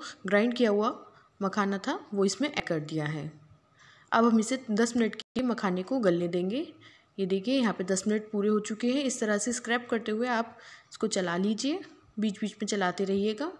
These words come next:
अब हम यहाँ पे मखाना चेक करेंगे, मखाना हमारा गल गया है। यहाँ पे आधी कटोरी मैंने यहाँ पे मिश्री ऐड की है, आप चाहें तो शुगर भी ऐड कर सकते हैं,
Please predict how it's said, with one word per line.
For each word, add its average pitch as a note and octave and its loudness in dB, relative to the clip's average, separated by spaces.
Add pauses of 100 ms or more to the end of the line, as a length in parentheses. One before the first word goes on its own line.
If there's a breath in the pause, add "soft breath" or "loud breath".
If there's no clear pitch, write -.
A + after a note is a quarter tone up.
(560 loud breath)
अब A3+ 6
हम A3+ 6
यहाँ G#3+ 2
पे B3+ 2
मखाना A3 0
चेक A3 -2
करेंगे, A3+ 0
मखाना G3+ 0
हमारा F#3+ 0
गल F3+ 2
गया F#3+ 2
है। C4+ -2 (560 loud breath)
यहाँ G#3 2
पे - -6
आधी F#3+ 0
कटोरी A3 0
मैंने G3+ 0
यहाँ G3 0
पे A3 -4
मिश्री G#3 2
ऐड A3+ 2
की B3+ -2
है, B3 0
आप F#3+ 0
चाहें F#3+ -2
तो A#3 -6
शुगर F3+ -2
भी F#3+ -2
ऐड F#3 0
कर E3 -2
सकते E3+ -6
हैं, C#4 -4